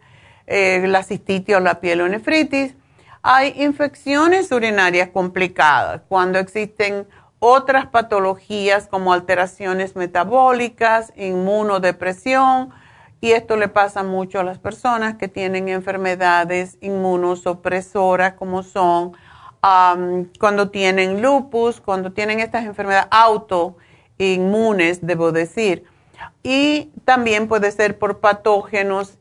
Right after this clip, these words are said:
inusuales. Pueden afectar tanto a niños como mujeres embarazadas u a hombres.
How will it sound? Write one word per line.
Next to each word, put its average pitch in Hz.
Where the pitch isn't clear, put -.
inusuales. 214
Pueden 208
afectar 240
tanto 254
a 254
niños 269
como 247
mujeres 254
embarazadas 196
u 208
a 180
hombres. 165